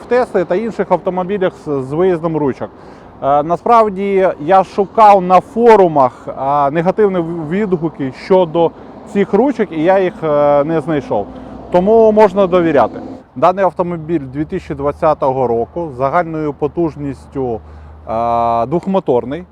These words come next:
спереду і ззаду, загальна потужність триста кіловат. Ззаді нас зустрічає великий лед бар, light bar,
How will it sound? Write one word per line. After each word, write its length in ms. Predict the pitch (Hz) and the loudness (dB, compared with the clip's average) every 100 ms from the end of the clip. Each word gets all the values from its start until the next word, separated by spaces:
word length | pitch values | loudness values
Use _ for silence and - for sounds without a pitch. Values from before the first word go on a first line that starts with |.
| _ | _
спереду 400 | - 151 147 135 | -2 0 0 -2
і 100 | 117 | -2
ззаду, 380 | 120 131 190 151 | -2 -4 -4 -6
загальна 320 | 139 147 143 | -2 -2 -2
потужність 640 | 143 127 190 202 180 - _ - - | -8 -6 -6 -6 -14 -18 _ -20 -8
триста 300 | 160 - 160 | -8 -8 -8
кіловат. 400 | 135 123 104 92 - - - | -6 -4 -4 -6 -12 -16 -8
Ззаді 280 | - 196 214 | 2 4 4
нас 200 | 208 196 | 2 0
зустрічає 680 | 196 185 190 - 196 180 165 - _ _ _ _ _ _ - _ - _ _ _ _ - 113 | 0 -4 -8 0 2 4 0 -4 _ _ _ _ _ _ -20 _ -20 _ _ _ _ -20 -2
великий 480 | 143 180 185 - 156 | 2 2 0 0 0
лед 300 | 139 160 143 | 4 2 0
бар, 380 | 131 143 156 - _ _ _ _ _ _ _ _ _ _ | 4 4 4 0 _ _ _ _ _ _ _ _ _ _
light 360 | 120 131 135 117 | 0 2 2 -2
bar, 220 | 139 143 | -2 -2